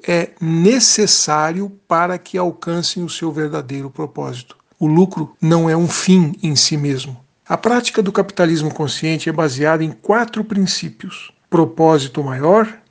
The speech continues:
cultura consciente, liderança consciente e orientação para os envolvidos, os stakeholders. O propósito maior de uma empresa deve ser muito mais do que ganhar dinheiro.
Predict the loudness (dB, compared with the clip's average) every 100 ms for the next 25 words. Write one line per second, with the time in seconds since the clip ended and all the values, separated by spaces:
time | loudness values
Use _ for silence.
0 | _ 0 0 0 2 4 6 4 0 -2
1 | -2 -2 -2 -6 -16 _ _ -4 2 4
2 | 4 4 4 4 4 4 0 -4 -8 -6
3 | -6 -6 -6 -6 -8 -14 -20 _ -2 2
4 | 2 0 -8 2 4 6 4 2 0 -4
5 | -2 -2 -2 -2 -8 _ _ 0 2 2
6 | 0 -6 -6 -4 -2 0 0 0 -2 -4
7 | -14 -16 -12 -8 -6 -2 -2 0 -2 -2
8 | -4 -16 -20 _ _ -2 4 4 6 4
9 | 4 2 0 2 2 2 0 -6 -6 0
10 | 2 2 -2 -2 -4 -4 -6 -4 -4 -4
11 | -6 -6 -6 -4 -6 -8 -10 -8 -8 -6
12 | -6 -6 0 4 4 2